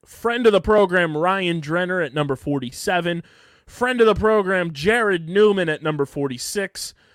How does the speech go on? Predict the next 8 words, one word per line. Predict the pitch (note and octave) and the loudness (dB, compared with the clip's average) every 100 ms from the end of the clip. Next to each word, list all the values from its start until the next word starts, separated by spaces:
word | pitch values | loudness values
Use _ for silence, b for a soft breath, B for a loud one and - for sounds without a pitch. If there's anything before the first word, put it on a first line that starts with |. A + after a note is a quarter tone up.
| b b | b b
Friend | - B3 C#4 D4 | -10 -2 0 2
of | B3+ | 2
the | |
program, | A3 A3 A3+ A3 G#3+ G#3 | 2 2 2 2 2 2
number | G3+ F#3+ | 0 -2
forty-five, | F#3 - G3+ G3 F3+ G3 F#3 F3 D3 | -2 2 4 2 0 0 2 2 0
Mike | D3+ F3 - | -2 -2 -4
Chanenchuk. | - G3 F#3+ G3 F3 - D#3+ D3+ | -8 -4 -4 -4 -6 -2 0 0